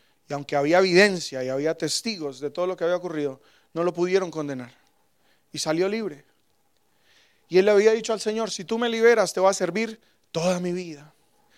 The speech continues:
Y desde ese momento, que era más o menos sus treinta y seis años de edad,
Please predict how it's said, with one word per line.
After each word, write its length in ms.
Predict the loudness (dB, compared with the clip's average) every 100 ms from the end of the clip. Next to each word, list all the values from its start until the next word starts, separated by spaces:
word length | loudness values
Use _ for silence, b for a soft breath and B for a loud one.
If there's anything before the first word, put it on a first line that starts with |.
| b b b
Y 80 | 2
desde 240 | 4 6
ese 180 | 6 6
momento, 440 | 4 4 2 0
que 80 | 2
era 100 | 4
más 220 | 4 2
o 40 | -2
menos 260 | -2 -4
sus 140 | -6 -6
treinta 260 | -4 -2 -2
y 60 |
seis 260 | -2 -6 -6
años 240 | -6 -2
de 80 | 2
edad, 280 | 4 2